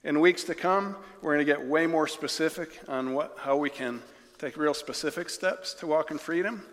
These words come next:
Uh, but this is the overview for where we're going in the future. Let's pray. And so, Lord,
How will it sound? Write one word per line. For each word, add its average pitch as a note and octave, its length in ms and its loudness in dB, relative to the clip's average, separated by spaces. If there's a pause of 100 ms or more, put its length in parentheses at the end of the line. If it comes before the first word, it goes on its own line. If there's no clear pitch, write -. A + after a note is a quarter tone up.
(540)
Uh, C3 160 2
but C#3+ 160 -2
this D3+ 160 -4
is D3 100 -6
the D3+ 140 0
overview D3 580 2 (320)
for C3+ 160 -6
where C3+ 180 2
we're B2+ 140 0
going B2 280 -4
in A#2+ 40 -10
the A#2 60 -8
future. C3+ 460 -14 (120)
Let's - 120 -10
pray. C3+ 240 -4 (2250)
And F3 100 -2
so, G#3+ 160 4
Lord, G3+ 440 8